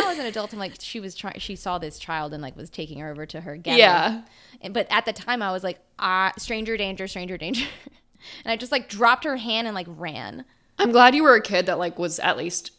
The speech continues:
Speaker 2: aware enough to be like, "Why are
Speaker 1: So
Speaker 2: you taking
Speaker 1: then
Speaker 2: me?"
Speaker 1: I was, but I,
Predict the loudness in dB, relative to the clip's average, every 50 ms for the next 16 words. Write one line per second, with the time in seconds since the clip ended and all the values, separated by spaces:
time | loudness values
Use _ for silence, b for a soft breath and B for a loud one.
0 | _ _ _ 6 8 8 10 10 10 10 10 10 10 10 8 8 8 6 -2 0
1 | 2 2 2 2 0 -2 -4 -2 -2 0 2 2 2 6 6 8 8 8 8 10
2 | 10 10 10 8 6 6 4 4 4 4 4 2 0 2 4 4 4 6 6 4
3 | 4 4